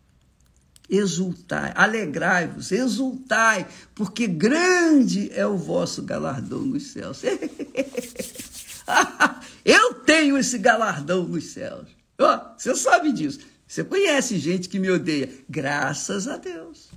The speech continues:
Graças a Deus. Essa, essa é a minha coroa. Essa é a minha riqueza.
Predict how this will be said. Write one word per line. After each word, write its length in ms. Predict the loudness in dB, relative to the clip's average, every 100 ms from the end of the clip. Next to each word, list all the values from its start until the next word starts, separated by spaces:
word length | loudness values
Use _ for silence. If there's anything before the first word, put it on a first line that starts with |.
| -20 _ _ -20 -2
Graças 1000 | 6 6 6 4 2 0 -4 -4 -4 -6
a 120 | -10
Deus. 540 | -12 -14 -14 -16 -18 -20 -20 _ _ _ _ _ _ _ -12
Essa, 680 | 0 4 4 2 -6 -6 -10 _ _ -20 _ _
essa 360 | 0 2 4 4
é 60 |
a 60 | 2
minha 200 | 2 -2
coroa. 1080 | -4 -4 -2 0 0 0 -2 -6 -8 -12 -6
Essa 300 | -2 -2 -2
é 20 |
a 40 | -4
minha 200 | -2 0
riqueza. 1200 | 0 -4 -8 -4 -2 -4 -6 -10 -14 -16 -18